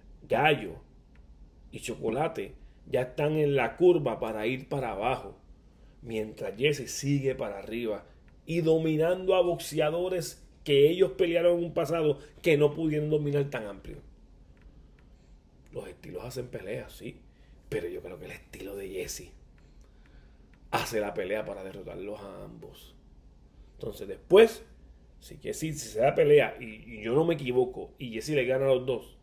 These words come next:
después que van a decir esas personas que iban a Gallo y a Chocolate, ahí es que van a reducir la edad. Pero si la edad ustedes la saben ya.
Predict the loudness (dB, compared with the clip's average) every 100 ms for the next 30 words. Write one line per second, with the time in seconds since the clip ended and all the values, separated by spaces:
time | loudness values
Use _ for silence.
0 | -20 -20 -20 -20 -20 -20 -20 -20 -20 -20
1 | -2 2 4 4 4 4 4 2 2 -2
2 | -2 -4 -4 -6 -2 -2 0 -2 -4 -2
3 | -2 -2 0 0 0 -2 -8 -10 -8 -6
4 | -4 -2 -2 -2 -6 -14 -20 -2 0 4
5 | 6 4 4 0 0 -4 -4 -4 -4 -6
6 | -6 -6 -8 -12 -20 -20 -20 -20 -20 -20
7 | -20 -20 -20 -20 -14 -4 -4 -2 0 2
8 | 0 -2 2 4 4 0 -4 -2 -4 -2
9 | 0 0 -6